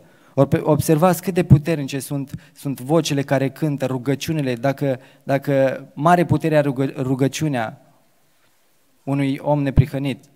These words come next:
gândiți-vă unei biserici neprihănite, care este salvată prin sângele lui Hristos. Mare, mare, mare putere are rugăciunea, uh, împreună a bisericii, unită. Dar ce caută Satana? Ce,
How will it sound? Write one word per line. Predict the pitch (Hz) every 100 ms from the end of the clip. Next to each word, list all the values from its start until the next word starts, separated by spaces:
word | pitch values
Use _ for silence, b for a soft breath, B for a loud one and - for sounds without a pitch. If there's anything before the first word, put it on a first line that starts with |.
| _ _
gândiți-vă | 147 165 156 151 151
unei | 147 151 147
biserici | 135 143 175 156 127
neprihănite, | 123 120 - 120 117 101 101 - _ _ _ _
care | - 131
este | 135
salvată | 143 139 131 156 151
prin | 123 131
sângele | - 143 135 127
lui | 123 -
Hristos. | 123 - 139 117 -
Mare, | 120 147 151 139
mare, | 139 147 139
mare | 131 139 139 123
putere | - - 123 117
are | 113 110 b b
rugăciunea, | 120 123 120 - 143 131 127 B B -
uh, | - - -
împreună | 143 127 135 143 156
a | 131
bisericii, | 113 - 123 113 - 110 - b b
unită. | - 135 147 139 110 127 b b b b
Dar | - 147
ce | 147 208
caută | 202 185 151 143
Satana? | 143 131 127 120 110
Ce, | 107 -